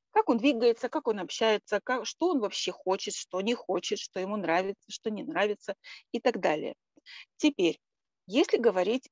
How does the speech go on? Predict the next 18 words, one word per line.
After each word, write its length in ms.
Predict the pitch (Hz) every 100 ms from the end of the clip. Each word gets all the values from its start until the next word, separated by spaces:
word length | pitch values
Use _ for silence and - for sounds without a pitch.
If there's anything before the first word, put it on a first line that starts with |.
| -
о 480 | 214 196 190 175 -
нас 280 | 185 196 233
как 200 | - -
о, 100 | - _ -
о 200 | 202 214
родителях, 840 | 226 214 196 - - - - _ _ _ _ _ _ _
мы 240 | - 190 190
же 260 | 185 202
с 140 | 196 -
ребёнком 460 | 190 226 226 202
двадцать 300 | 190 208 -
четыре 220 | - 226 214
на 120 | 214
семь, 320 | - - 285 _ -
мы 80 | 185
постоянно 460 | - 240 262 277
его 260 | 277 262 226
видим. 280 | - - 269